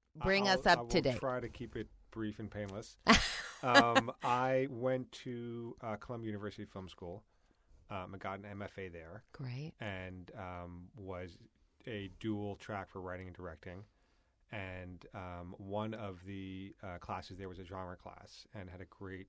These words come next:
Speaker 2: teacher named David Shaber, um, who wrote the film The Warriors, uh, and wrote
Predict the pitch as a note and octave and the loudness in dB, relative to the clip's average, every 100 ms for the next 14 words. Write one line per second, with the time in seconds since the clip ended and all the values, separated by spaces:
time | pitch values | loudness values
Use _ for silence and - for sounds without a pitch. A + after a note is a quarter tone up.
0 | _ - A2 G2 F#2 F2 F2 - F#2+ E2 | _ -10 -8 -8 -10 -10 -10 -10 -10 -10
1 | F2+ G2 _ _ _ _ _ - F#2+ F2 | -10 -12 _ _ _ _ _ -12 -10 -10
2 | F#2+ F#2 F2+ F#2+ - - F2+ F2 F2 F2+ | -12 -10 -10 -10 -14 -10 -10 -10 -8 -8
3 | E2 D2+ G2+ - _ _ _ _ _ - | -8 -10 -16 -16 _ _ _ _ _ -8
4 | G2+ F#2 - G#2 F#2+ F#2+ F#2+ - G2 G#2 | -4 -4 -6 -6 -6 -6 -10 -10 -4 -2
5 | G2 F#2+ - | -4 -6 -14